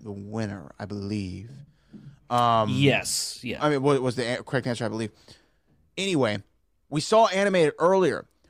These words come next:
Speaker 1: which was a great misdirect for this five-point question in the category of Batman because the answer was an animated movie.
Speaker 2: Correct.
Speaker 1: It was a great way to throw you off because I start going, "Okay, wait,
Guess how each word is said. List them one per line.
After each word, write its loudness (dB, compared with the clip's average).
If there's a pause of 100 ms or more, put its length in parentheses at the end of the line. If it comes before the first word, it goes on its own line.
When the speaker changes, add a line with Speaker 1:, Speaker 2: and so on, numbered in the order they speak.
(140)
Speaker 1:
which 0
was 2
a -2
great 2
misdirect 0
for 0
this -2
five-point 2
question -2
in -6
the -2
category 0
of -2
Batman 0 (260)
because 0
the -6
answer 0
was 4
an -4
animated 0
movie. 0
Speaker 2:
Correct. -10
Speaker 1:
It 4
was 2
a -2
great -2
way 2
to 2
throw 2
you 2
off 4
because -2
I 0
start -2
going, -2
"Okay, -12
wait, -8